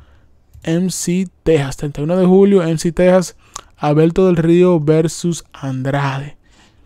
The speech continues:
Qué raro. Solo dos ex de la W W E se van a enfrentar en un ring. ¿Quién ganará ese combate? Estará muy interesante.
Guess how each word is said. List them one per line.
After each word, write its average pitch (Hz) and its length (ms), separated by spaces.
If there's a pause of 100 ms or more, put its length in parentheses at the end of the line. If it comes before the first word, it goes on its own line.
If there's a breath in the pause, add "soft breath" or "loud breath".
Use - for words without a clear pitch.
(880 soft breath)
Qué 185 140
raro. 147 320
Solo 147 300
dos 165 340
ex - 440 (100)
de 156 160
la 147 120
W 160 280
W 165 160
E 180 40
se - 140
van 143 120
a 156 60
enfrentar 147 760 (240)
en 156 160
un 151 220
ring. 120 280 (640 soft breath)
¿Quién 170 160
ganará 170 220
ese 160 100
combate? 165 400
Estará - 240
muy 147 100
interesante. 139 460